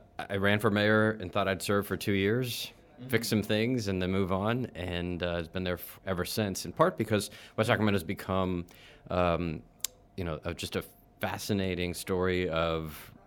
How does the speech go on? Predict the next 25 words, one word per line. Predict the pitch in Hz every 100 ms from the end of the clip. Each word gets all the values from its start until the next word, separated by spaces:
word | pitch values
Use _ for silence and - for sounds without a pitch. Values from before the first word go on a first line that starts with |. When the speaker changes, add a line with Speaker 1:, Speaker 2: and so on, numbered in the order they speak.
| -
Speaker 1:
of | 90 78
regeneration, | 92 95 92 107 131 67 69 - -
um, | 85 82
in, | 78 82 78
in | 82
the | 80
most, | 80 -
in | 85
the | 80 82
most | 80
fundamental | 95 85 85 - 85
way, | 82 92 95 - - -
about | 90
a | 85
place | - 95 - - -
remaking | 82 98 87 92 98
itself, | 90 - 98 92 - - - -
uh, | 85 87 85 85 85 82 - - -
along | 87 87 85
a |
whole | 85 120
bunch | 110
of | 95
di-, | 95
uh, | 85 90